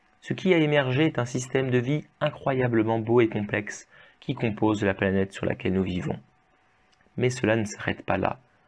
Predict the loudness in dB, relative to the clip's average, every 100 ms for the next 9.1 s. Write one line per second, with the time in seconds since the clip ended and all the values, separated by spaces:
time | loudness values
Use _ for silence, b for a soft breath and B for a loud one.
0 | -2 2 2 0 0 0 2 0 -4 -8
1 | -8 -8 -10 -10 -12 -18 B B B B
2 | 4 6 8 4 4 4 4 0 2 2
3 | 2 0 -2 -4 2 2 2 0 -2 -2
4 | -2 2 4 4 4 2 -2 -2 -2 -2
5 | -6 -12 b b b b b 2 4 4
6 | 2 0 2 2 4 2 2 0 0 -4
7 | _ _ _ _ -4 0 0 2 0 -2
8 | B B -2 0 0 2 4 4 2 -2